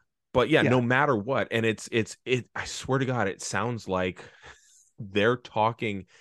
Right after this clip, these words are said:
Speaker 1: as the, the, the bored, and I can't believe I'm doing this, girlfriend of, like, "No, you're the biggest I've ever had.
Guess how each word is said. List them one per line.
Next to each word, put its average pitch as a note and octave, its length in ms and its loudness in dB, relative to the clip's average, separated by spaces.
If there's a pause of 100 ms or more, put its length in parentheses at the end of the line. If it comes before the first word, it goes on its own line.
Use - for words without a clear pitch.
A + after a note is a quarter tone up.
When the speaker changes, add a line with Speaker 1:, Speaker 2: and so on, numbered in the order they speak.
(280)
Speaker 1:
as G#2+ 360 2
the, G2+ 320 0 (560)
the, G2+ 260 -2 (240)
the G#2 160 -2
bored, A2+ 540 4
and F#2+ 160 2
I F#2 60 -2
can't G2+ 260 -4
believe G2+ 280 0
I'm F#2 180 -2
doing F#2+ 340 -2
this, F#2 280 -6
girlfriend F#2 720 0
of, F2 120 -8
like, F2 240 -4
"No, G#2+ 300 -4
you're G2 180 -4
the G2+ 120 -8
biggest G2+ 340 -4
I've F#2 120 -8
ever F#2 200 -4
had. E2 480 -10